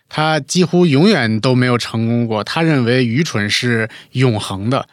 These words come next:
这句话呢，其实换到另外一个投资的场景，就是芒格其实一直对他投资比亚迪这个王传福董事长也有一个非常高的评价，因为他就说王传福就是个天才，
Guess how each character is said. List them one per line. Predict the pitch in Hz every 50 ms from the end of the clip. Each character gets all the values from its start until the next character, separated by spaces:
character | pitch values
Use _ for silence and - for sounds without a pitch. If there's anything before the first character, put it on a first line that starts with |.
| _ _ _ _ _ _ _ _ _
这 | - - 247
句 | 208 196
话 | - 247 214 160
呢， | 139 131
其 | 120 - - 160
实 | 165 160 175 175 180 180
换 | - - 233 214
到 | 202 202
另 | 220 220
外 | 233 220 190
一 | 143
个 | 123 135 131 127
投 | - - - 117 135
资 | 151 175 208
的 | 180 143
场 | - - 110 113 135
景， | 131 113 101 98
就 | 113 123
是 | 123
芒 | 113 110 113 131 143
格 | 135 131 135
其 | 131 - 127
实 | 131 147 143
一 | 131 117
直 | 113 113
对 | - 139 127 117 110 107
他 | 101 - - -
投 | 120 - - 120
资 | 117 135
比 | 120 113
亚 | 107 104 104
迪 | 98 110 113
这 | 110 117 107
个 | 104 98
王 | 95 110 123
传 | 120 - 131 135
福 | 123 - - 110 98 104 120 120 -
董 | - 104 98
事 | - 120
长 | 113 101 101
也 | 104 104 110
有 | 123 123 110
一 | 104 104 110
个 | 107 117 110
非 | - 139
常 | 135 131
高 | 120 131 127 127
的 | 120
评 | 104 - - 95
价， | 101 117 120 104 98
因 | 101 107
为 | 113
他 | 113 - - -
就 | 147 127 110
说 | - - 117 117 113 107
王 | 95 - 110 123 151
传 | 147 170 185
福 | - - 113 135
就 | 151 139
是 | 110 104
个 | 101
天 | - - 117 107
才， | 110 - - -